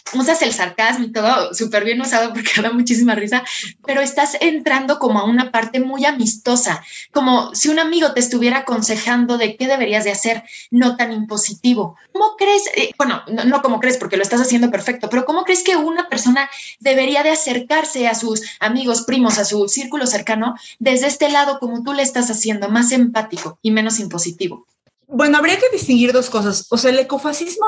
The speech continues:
Speaker 2: no es ir regañando a la gente. El ecofascismo tiene que ver con querer pasar por encima de los derechos humanos de las personas, que de la misma forma que el fascismo lo hace, pero detrás una bandera noble,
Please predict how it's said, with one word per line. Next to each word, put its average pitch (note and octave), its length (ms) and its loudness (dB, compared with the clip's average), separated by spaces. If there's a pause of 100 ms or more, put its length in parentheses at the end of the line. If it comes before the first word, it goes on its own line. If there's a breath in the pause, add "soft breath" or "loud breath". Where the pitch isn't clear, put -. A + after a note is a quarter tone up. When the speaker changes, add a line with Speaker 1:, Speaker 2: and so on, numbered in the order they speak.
Speaker 2:
no D#4+ 100 0
es E4 240 -4
ir C#4 140 4
regañando G#3+ 420 0
a A3+ 40 0
la G3 120 -2
gente. F3+ 280 -2
El F3+ 80 2
ecofascismo A#3 640 0
tiene D#4 260 2
que A#3 80 2
ver G#3+ 180 0
con B3 160 4
querer A#3 380 2
pasar C4 420 -2
por B3 140 2
encima G#3+ 420 0
de A#3 80 2
los F#3 220 2
derechos A3 480 0
humanos G3 340 2
de F#3+ 60 0
las E3+ 180 -2
personas, E3+ 720 -4
que A#3 60 2
de G#3 100 2
la G#3 140 4
misma F4 300 2
forma D4+ 280 0
que A3+ 80 -2
el G3 80 -2
fascismo B3 480 2
lo G3+ 160 2
hace, G#3 240 -2 (300)
pero B3+ 320 4
detrás C4+ 640 -2
una D4 200 0
bandera A#3+ 600 0
noble, A3+ 560 2